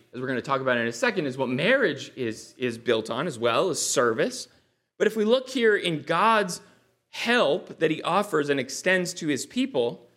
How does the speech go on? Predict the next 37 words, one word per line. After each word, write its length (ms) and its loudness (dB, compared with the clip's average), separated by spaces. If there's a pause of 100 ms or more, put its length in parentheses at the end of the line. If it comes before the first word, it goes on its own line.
(160)
even 220 2
a 60 4
people 360 0
who 140 -2
don't 360 0 (560)
love 340 2
him 260 0
and 100 2
are 220 2
unfaithful 680 0
to 160 -8
him, 400 -4 (260)
God 280 2
says 340 0
in 220 -2
Hosea 400 0
chapter 560 0
thirteen, 580 -4
verse 260 -2
seven, 400 0 (240)
"So 420 2
I 120 2
am 380 2
to 120 0
them 300 0
like 480 0
a 120 2
lion. 760 -2 (640)
Like 220 2
a 60 2
leopard, 500 0
I 120 4
will 300 -2
lurk 380 0
beside 460 0
the 80 -2
way. 420 2